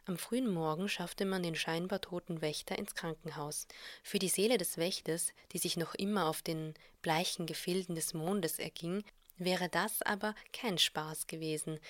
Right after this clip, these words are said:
wenn sie, plötzlich zurückgekehrt, den ihr vertrauten Körper nicht mehr vorgefunden hätte. Im Krankenhaus wurde der Körper des Wächters zuerst entkleidet,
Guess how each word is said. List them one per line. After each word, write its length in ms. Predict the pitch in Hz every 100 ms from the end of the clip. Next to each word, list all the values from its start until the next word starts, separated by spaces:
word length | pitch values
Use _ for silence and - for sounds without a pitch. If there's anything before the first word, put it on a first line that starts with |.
| - - -
wenn 220 | 180 165
sie, 320 | - 165 160 _ _ _ -
plötzlich 520 | - 180 - 180 175
zurückgekehrt, 760 | - 180 170 170 - 175 190 - - -
den 100 | 180
ihr 160 | 175
vertrauten 520 | 185 196 - 160 - 156
Körper 380 | 175 185 -
nicht 160 | 170 -
mehr 100 | 151
vorgefunden 640 | - 202 190 - 156 -
hätte. 420 | 151 151 - 151 156 _ _ _ - - -
Im 160 | 196 180
Krankenhaus 760 | - 190 - 156 156 165 -
wurde 180 | 170 165
der 100 | 160
Körper 460 | - - 165 - 185
des 220 | 165 -
Wächters 500 | 151 - - 180 - - -
zuerst 440 | - 180 170 -
entkleidet, 720 | 170 - - 156 151 - 190